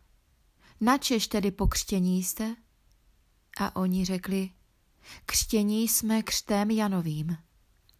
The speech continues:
I řekl Pavel: "Jan zajisté křtil křtem pokání, pravě lidu, aby v toho, kterýž měl po něm přijíti, věřili, to jest v Krista Ježíše.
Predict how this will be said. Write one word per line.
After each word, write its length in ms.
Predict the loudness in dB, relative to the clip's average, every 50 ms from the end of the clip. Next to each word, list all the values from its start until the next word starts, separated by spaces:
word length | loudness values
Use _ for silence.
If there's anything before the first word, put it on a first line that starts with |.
| _ _ _ _ _ _ _ -20 _ _ _ -2
I 120 | 0 2 2
řekl 300 | 2 0 0 0 0 0
Pavel: 560 | 2 2 2 2 2 2 2 2 0 -2 -4 -8 _ _ _ _ _ _ _ _ _ _ _ _ -20 -20 -10 -2 0
"Jan 380 | 2 4 4 4 4 2 2
zajisté 560 | 2 2 2 2 0 0 0 0 2 0 0
křtil 460 | 0 -2 -4 -2 -2 -2 0 0 -2 -2
křtem 480 | -4 -4 -4 0 0 0 0 0 -2
pokání, 840 | -2 -4 -4 -2 0 0 2 2 2 2 0 0 0 -2 -2 -4 -8 -14 _ _ -20 -18 -16 -14 -8 0
pravě 360 | 2 4 4 4 4 2 2
lidu, 420 | 2 2 0 0 0 0 0 2 2
aby 200 | 2 2 2 -2
v 140 | -2 -4 -4
toho, 420 | -2 0 0 0 0 -2 -4 -4
kterýž 440 | -4 -4 -4 -2 -2 -2 -2 -2 -2
měl 260 | -2 0 0 0 0
po 160 | 0 0 2
něm 220 | 2 2 2 0 -2
přijíti, 640 | -4 -4 -2 -2 -2 -4 -4 -6 -4 -4 -4 -4 -6 -10 -20 -20 -20 -20 -20 -20 -14 -4
věřili, 640 | 0 2 4 4 4 2 0 -2 -2 -4 -6 -8 -10 -12 _ _ _ _ _ _ _ _
to 140 | -4 -2 0
jest 500 | 0 2 2 2 0 0 -2 -6 -10 -12
v 120 | -12 -8 -4
Krista 400 | 0 0 0 0 -2 -2 -2 0
Ježíše. 720 | 0 0 -2 -2 -4 -4 -4 -4 -4 -4 -4 -4 -4